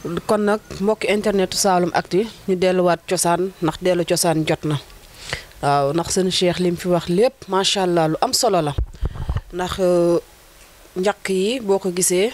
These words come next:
macha Allah, xam ni lépp cosaan la. Waaw, man ko lépp boo ko xoolee rek, lépp cosaan la. Ndax reen yi baax na ci góor gu tële,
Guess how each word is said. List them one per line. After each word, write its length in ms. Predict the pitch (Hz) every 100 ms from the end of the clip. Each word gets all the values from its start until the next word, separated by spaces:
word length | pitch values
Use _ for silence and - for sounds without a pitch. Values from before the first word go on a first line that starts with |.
| 214
macha 360 | 190 - 196
Allah, 240 | 180 165 185
xam 160 | 190
ni 260 | 180 185 294 214
lépp 240 | 175 233 269 262
cosaan 340 | 285 294 247
la. 120 | 214 - - - - -
Waaw, 240 | 151 156 113 - - - - - 151
man 220 | 170 185
ko 480 | 196 190 180 175 - - - - -
lépp 300 | 185 196 214
boo 180 | 202 214
ko 120 | 214 196
xoolee 320 | 208 185 160
rek, 240 | 156 - -
lépp 260 | 196 190 190
cosaan 380 | 180 170 165 147
la. 60 | 151 -
Ndax 140 | 165 202
reen 240 | 196 185
yi 160 | 175 302 - - - -
baax 140 | 175 185
na 100 | 202
ci 100 | 185
góor 240 | 190 208 185
gu 100 | 185
tële, 300 | 254 262